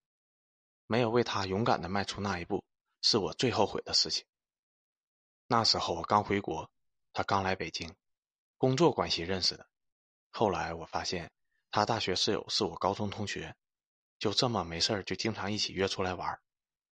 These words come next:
她家境就是好一点的小康，在我们这群人里完全不够看，加上她外地人的身份，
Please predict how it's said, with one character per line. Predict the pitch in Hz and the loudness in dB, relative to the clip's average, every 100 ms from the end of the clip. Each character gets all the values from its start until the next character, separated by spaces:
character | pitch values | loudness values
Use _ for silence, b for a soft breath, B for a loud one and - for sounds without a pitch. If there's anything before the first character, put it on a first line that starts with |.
| _ _ _ _ | _ _ _ _
她 | - 123 127 | 0 2 4
家 | 123 | 4
境 | 120 131 104 | 4 2 2
就 | 117 | 0
是 | 107 | 2
好 | - - 104 | 2 2 0
一 | |
点 | - - | -2 -2
的 | - | -2
小 | - - | -2 -2
康， | - - _ _ _ _ _ _ - | -4 -4 _ _ _ _ _ _ -6
在 | - 123 | 0 2
我 | 92 | 2
们 | 90 101 | 2 4
这 | 117 | 4
群 | 104 | 4
人 | 95 87 | -2 -4
里 | - _ _ | -6 _ _
完 | 92 107 | 0 2
全 | 110 92 | 0 -6
不 | 82 | -4
够 | 82 | -4
看， | - 85 _ _ _ _ _ _ - | -4 -8 _ _ _ _ _ _ 0
加 | - 101 | 4 4
上 | 110 | 2
她 | 98 104 | 2 2
外 | 117 113 | 2 0
地 | 104 | -2
人 | 82 | -4
的 | 87 | -2
身 | - 87 | -2 -2
份， | 82 | -6